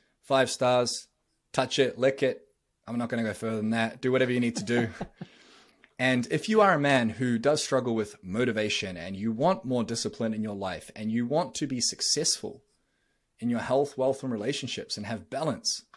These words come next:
Speaker 1: in all these areas, then there will be a link or a button somewhere up above or down below on wherever you're watching this, where you'll be able to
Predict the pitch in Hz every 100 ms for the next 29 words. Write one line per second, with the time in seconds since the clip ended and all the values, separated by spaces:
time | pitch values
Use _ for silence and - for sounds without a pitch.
0 | _ _ _ _ _ 104 120 123 107 123
1 | 110 87 101 107 104 117 _ _ _ _
2 | - 110 123 139 135 120 101 120 139 -
3 | - 117 110 113 113 101 - 127 151 143
4 | 127 120 - _ _ _ - 131 147 123
5 | 123 117 110 104 110 131 123 117 110 110
6 | 110 104 123 139 135 113 113 - 117 107
7 | 104 - - 107 110 127 135 139 117 107